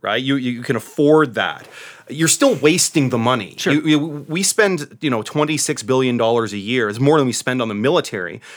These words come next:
Speaker 1: We spend that on interest every year. And I'm like, if we didn't have that hanging over our head, we could actually fund most of the things that the Liberals and even the Democrats wanna do without going into debt. But it's because of previous decisions. And I'm not saying everything we ever spent on was a waste, but I'm willing to bet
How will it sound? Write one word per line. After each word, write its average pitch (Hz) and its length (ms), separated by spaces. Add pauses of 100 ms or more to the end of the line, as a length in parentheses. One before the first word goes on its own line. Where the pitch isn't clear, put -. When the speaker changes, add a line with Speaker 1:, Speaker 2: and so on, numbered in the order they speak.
(140)
Speaker 1:
We - 80
spend 240 220
that 226 100
on 214 60
interest 214 380
every 95 240
year. - 300 (120)
And 151 120
I'm 175 80
like, 175 160
if 160 100
we 214 100
didn't 233 180
have 156 500
that 127 280
hanging 131 240
over 117 180
our 101 80
head, 151 260 (200)
we 220 100
could 196 140
actually 160 420
fund 175 420
most 147 280
of 135 60
the 131 60
things 156 440
that 120 160
the 113 80
Liberals 127 380
and 123 100
even 131 140
the 120 60
Democrats 123 580
wanna 120 220
do 196 160
without 160 340
going 214 320
into 117 200
debt. 87 300 (220)
But 170 80
it's 147 100
because 180 300
of 185 80
previous 175 440
decisions. 139 760 (360)
And 139 220
I'm 135 120
not 151 180
saying 127 520
everything 135 640
we 117 120
ever 107 140
spent 120 300
on 104 100
was 95 120
a 104 40
waste, 165 420
but - 100
I'm 123 180
willing 175 280
to 185 60
bet 202 340